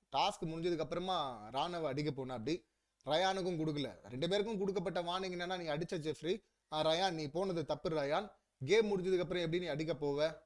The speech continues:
பாய்வ? இனிமே இந்த மாதிரிலாம் பாயக்கூடாது. பாஞ்சீங்கன்னா கதவை திறந்துருவேன், வெளியே போனோம்" அப்படின்லாம் சொன்னாரு. அங்க ரயான் அடிக்க போனது தப்பு, ரயானுக்கு வார்னிங் கொடுக்கணும்.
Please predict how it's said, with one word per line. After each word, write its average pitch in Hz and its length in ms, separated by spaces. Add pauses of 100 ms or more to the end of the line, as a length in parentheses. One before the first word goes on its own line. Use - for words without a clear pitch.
(140)
பாய்வ? 151 380 (400)
இனிமே 175 260
இந்த 190 120
மாதிரிலாம் 175 340
பாயக்கூடாது. 160 720 (600)
பாஞ்சீங்கன்னா 202 540 (500)
கதவை 208 280
திறந்துருவேன், 165 560
வெளியே 170 260
போனோம்" 151 380 (240)
அப்படின்லாம் 143 420
சொன்னாரு. 139 480 (260)
அங்க 135 220
ரயான் 214 480
அடிக்க 196 280
போனது 175 320
தப்பு, 165 300
ரயானுக்கு 165 440
வார்னிங் 160 300
கொடுக்கணும். 165 420